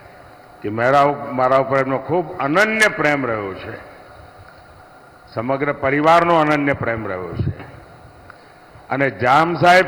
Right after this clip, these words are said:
પાઘડી પહેરાવે પછી તો કાંઈ બાકી જ ન રહે, ભાઈ.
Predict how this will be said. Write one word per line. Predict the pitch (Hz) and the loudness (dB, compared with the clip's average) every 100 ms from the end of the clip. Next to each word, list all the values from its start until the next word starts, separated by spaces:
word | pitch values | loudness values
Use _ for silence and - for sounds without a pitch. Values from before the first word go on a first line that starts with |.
| 180 | 4
પાઘડી | 175 170 185 185 | 4 6 6 4
પહેરાવે | 185 190 214 208 185 147 113 101 90 87 82 - - - - - - - 719 719 719 - 719 698 - - - - - - - - - - - - - - - - - - - - - - | 6 6 6 6 6 4 2 0 -4 -6 -8 -10 -12 -14 -14 -16 -18 -16 -16 -14 -14 -14 -14 -12 -12 -12 -12 -12 -12 -10 -10 -10 -10 -10 -10 -10 -8 -8 -8 -8 -8 -10 -10 -10 -10 -6
પછી | 139 139 175 | -4 0 0
તો | 185 180 | 2 2
કાંઈ | 202 202 | 4 4
બાકી | 196 196 233 240 | 6 4 4 4
જ | 247 254 | 4 6
ન | 254 262 | 6 8
રહે, | 254 | 6
ભાઈ. | 214 196 160 117 | 6 6 4 2